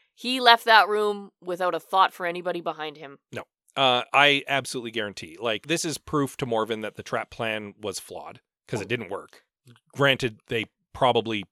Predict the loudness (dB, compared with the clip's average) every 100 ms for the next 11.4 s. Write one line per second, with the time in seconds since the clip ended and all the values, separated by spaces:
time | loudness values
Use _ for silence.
0 | _ -14 -8 -8 -6 -10 -10 _ 4 4
1 | 4 2 6 8 6 4 -6 0 2 2
2 | 0 -4 -4 -2 0 2 4 4 0 -2
3 | -2 -2 -6 -4 -6 -4 -6 -6 -8 -2
4 | 4 4 2 -10 -10 -8 -6 -2 -4 -4
5 | -12 -8 -8 -8 -20 _ _ _ -2 0
6 | 0 0 0 4 2 2 -2 -2 -2 -6
7 | -10 0 0 0 -4 -6 -4 -6 -10 -2
8 | 4 4 4 -2 -2 0 -4 0 0 -2
9 | -4 -6 -6 -6 -4 -2 -2 -2 -2 -2
10 | -6 -6 -12 -14 -10 -10 -10 -14 -14 -12
11 | -4 -2 -4